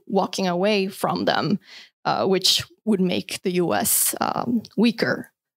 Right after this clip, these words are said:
So I think this is, this is a really good attempt at institutionalizing the, the partnership. Thank you.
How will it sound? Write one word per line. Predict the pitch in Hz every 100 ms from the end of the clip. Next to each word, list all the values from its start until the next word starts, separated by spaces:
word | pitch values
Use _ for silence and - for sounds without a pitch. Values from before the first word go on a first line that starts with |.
| _ -
So | -
I | 185
think | 233 226 -
this | 226 208
is, | 185 -
this | 208 208
is | 202
a | 190
really | 190 196 185 190
good | 202 190
attempt | 202 - - - - _ _ _ _
at | 202
institutionalizing | 208 190 196 185 190 - - 196 175 190 185 190 180
the, | -
the | 254
partnership. | - - - 233 - - _ _ _
Thank | 180
you. | -